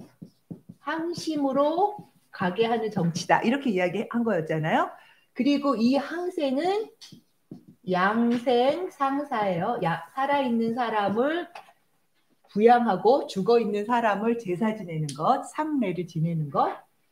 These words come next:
그런 게 이제 이 왕도 정치 내용을 지금 구성하고 있는 거잖아요. 여기까지 우리가 왔잖아요.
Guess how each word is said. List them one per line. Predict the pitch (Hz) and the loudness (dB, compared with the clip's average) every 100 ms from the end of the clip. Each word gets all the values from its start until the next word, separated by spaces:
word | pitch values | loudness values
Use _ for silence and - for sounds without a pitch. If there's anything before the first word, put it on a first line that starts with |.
| _ _ _ _ _ _ | _ _ _ _ _ _
그런 | 233 302 330 320 | 4 6 6 4
게 | 302 330 330 | 0 2 0
이제 | - 226 - | 4 10 10
이 | 185 226 | 10 6
왕도 | 180 214 277 | 8 6 4
정치 | 262 226 233 180 | 0 0 0 4
내용을 | 190 233 233 | 8 10 8
지금 | 208 180 | 6 8
구성하고 | 190 262 277 220 | 10 12 12 12
있는 | 185 175 | 12 12
거잖아요. | 151 131 139 139 | 12 8 8 8
여기까지 | 147 - - | 10 10 10
우리가 | 160 160 151 | 8 6 4
왔잖아요. | 135 - 196 165 160 254 - | 2 2 2 4 4 4 2